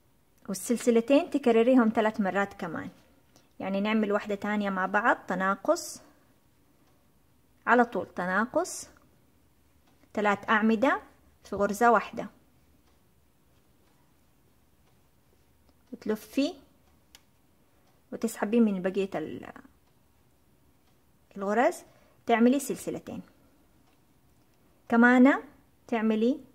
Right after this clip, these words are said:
التناقص على الثلاثة الأعمدة الباقية مرتين وسلسلتين ما بين كل تناقص وتناقص.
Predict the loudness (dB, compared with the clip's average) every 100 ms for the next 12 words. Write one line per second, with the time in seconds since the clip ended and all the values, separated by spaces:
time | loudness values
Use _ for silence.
0 | _ -10 -4 -2 -2 -2 -4 -2 -4 -4
1 | -4 -4 -4 -6 -4 -4 -4 -2 -2 -2
2 | -2 -2 -4 -8 _ _ _ _ _ -6
3 | -4 -4 -6 -6 -2 -2 -4 -12 -12 -8
4 | -8 -6 -8 -6 -4 -4 -4 -6 -8 -8
5 | -10 -10 -10 -10 -12 -18 -16 -16 -16 -18
6 | -20